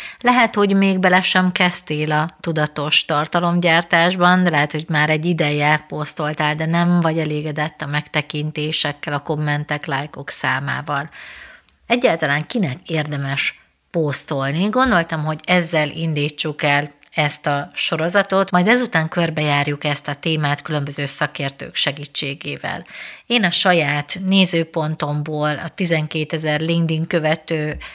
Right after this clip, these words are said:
oldaláról, illetve azoknak az oldaláról gondoltam, hogy megnézzük ezt a témát, akiket segítek a személyes márkájuk építésében.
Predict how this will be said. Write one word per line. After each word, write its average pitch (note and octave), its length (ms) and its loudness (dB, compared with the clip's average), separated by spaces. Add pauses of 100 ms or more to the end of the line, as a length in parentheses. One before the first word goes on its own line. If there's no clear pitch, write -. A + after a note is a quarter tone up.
(140)
oldaláról, D#3 840 0
illetve D#3+ 580 -2
azoknak E3 640 -4
az E3+ 120 -4
oldaláról D3+ 760 -2 (160)
gondoltam, D#3+ 520 -4
hogy D#3 140 -4
megnézzük D3+ 840 -2
ezt D3+ 300 -2
a D3+ 80 -4
témát, F#3 640 0 (420)
akiket D#3 640 -4
segítek D3+ 760 0
a C#3+ 40 -8
személyes D3 600 0
márkájuk C#3+ 600 -6
építésében. D3 1160 -6